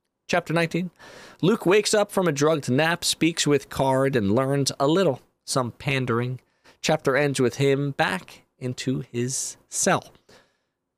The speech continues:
Chapter twenty, Han and Lando chapter, their history of the Falcon closely resembles Solo.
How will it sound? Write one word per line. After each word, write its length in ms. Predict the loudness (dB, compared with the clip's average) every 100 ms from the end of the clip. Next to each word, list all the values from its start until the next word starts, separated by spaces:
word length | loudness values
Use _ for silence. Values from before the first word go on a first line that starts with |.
| _ _ _ -2
Chapter 460 | 0 0 0 0
twenty, 440 | 0 -2 0 2 0
Han 420 | 0 0 0 -4 _ -4
and 180 | 0
Lando 360 | 2 2 2 0
chapter, 420 | 2 -2 0 0
their 140 | 2 0
history 360 | 0 0 0
of 80 | 0
the 80 | 0
Falcon 420 | 0 0 -2 -4
closely 420 | 0 0 2 0
resembles 560 | 2 2 2 2 0 0
Solo. 680 | 0 2 4 4 4 2